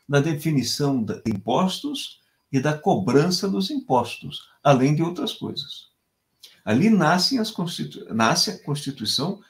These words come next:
modernas como nós conhecemos hoje. Então, veja, todo esse processo é o que se chama de processo político. Então, isso está na nossa essência enquanto pessoas aqui na Terra, reencarnados,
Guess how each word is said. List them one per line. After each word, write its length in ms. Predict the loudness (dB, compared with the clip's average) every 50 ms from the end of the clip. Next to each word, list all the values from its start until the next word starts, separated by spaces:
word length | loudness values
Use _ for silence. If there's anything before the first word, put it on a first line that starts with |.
| _ _ _ _
modernas 520 | -6 -4 -2 0 0 0 0 0 -2 -4
como 180 | -6 -8 -6 -6
nós 160 | -6 -6 -6
conhecemos 640 | -4 -4 -4 -4 -4 -6 -6 -6 -8 -10 -14 -16 _
hoje. 540 | -4 -4 -2 -2 -4 -6 -8 -12 -16 -18 -20 _ _ _ _ _ _ -20 -20 -20 -20 -18 _ -8
Então, 260 | -4 -2 0 0 0
veja, 380 | 0 0 0 -2 -4 -6 -12 -18 _ _ _ _
todo 240 | 0 2 2 4 2
esse 180 | 0 -2 -4 -4
processo 520 | -6 -6 -4 -2 0 0 -2 -2 -4 -8
é 20 | -10
o 60 | -8
que 80 | -8 -6
se 100 | -4 -4
chama 360 | -4 -2 -2 -2 0 -2 0
de 180 | -2 -2 -4 -4 -6 -8
processo 640 | -8 -6 -6 -4 -2 -2 -2 -2 -4 -4 -8 -10 -14 _ _
político. 640 | 0 2 2 2 2 0 -4 -16 -18 -18 -20 -20 -20 _ _ _ _ _ _ _ _
Então, 240 | -8 0 2 4 4
isso 160 | 4 4 2
está 560 | 2 0 0 0 2 2 2 2 2 -2 -8 _ _ _ _ _ _ _ _ _ _ _
na 140 | -6 -4 -2
nossa 460 | 0 0 0 0 0 -2 -2 -4 -6 -4 -4
essência 960 | -2 0 0 0 0 2 2 2 2 2 2 0 0 -2 -4 -8 -10 -12 _ _ _ _ _ _ _ _ _ _ _
enquanto 720 | -8 -8 -6 -4 -2 -2 -2 -2 -4 -6 -8 -10 -10 -10 -12 _ _ _ _ _ _
pessoas 680 | -4 -2 -2 -2 0 2 2 2 2 0 0 -2 -2 -2
aqui 320 | -4 -6 -6 -6 -6 -4
na 140 | -4 -4 -6
Terra, 480 | -6 -4 0 2 4 4 2 2 -2 -6 -8
reencarnados, 800 | -6 -6 -8 -6 -6 -8 -8 -6 -4 -4 -4 -4 -6 -8 -12 -14